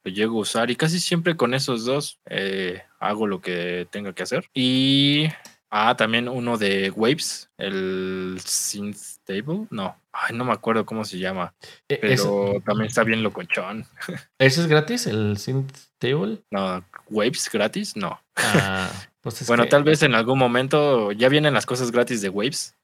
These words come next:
Speaker 1: entonces, eh, estén al pendientes, pero no. Eh,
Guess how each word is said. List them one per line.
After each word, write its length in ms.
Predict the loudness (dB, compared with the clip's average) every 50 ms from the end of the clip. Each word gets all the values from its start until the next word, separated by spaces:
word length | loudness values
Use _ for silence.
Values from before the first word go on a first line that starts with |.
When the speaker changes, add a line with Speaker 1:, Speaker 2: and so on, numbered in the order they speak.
| _
Speaker 1:
entonces, 840 | -10 -10 -6 -6 -6 -6 -4 -4 -4 -4 -4 -4 -8 -10 -10 -14 -12 -10
eh, 500 | -8 -6 -6 -6 -6 -8 -10 -12 -14 -16 _ _
estén 240 | -10 -8 -6 -6 -6
al 100 | -6 -6
pendientes, 540 | -8 -8 -6 -6 -8 -6 -8 -8 -10 -10 _ _ _
pero 560 | -2 -2 0 2 2 2 2 2 0 -2 -6 -8
no. 400 | -10 -8 -4 -4 -4 -4 -6 -8 _ _ -14 -12 -12 -12 -14 -18 _ _
Eh, 640 | -10 -8 -6 -6 -6 -6 -6 -6 -6 -6 -6 -8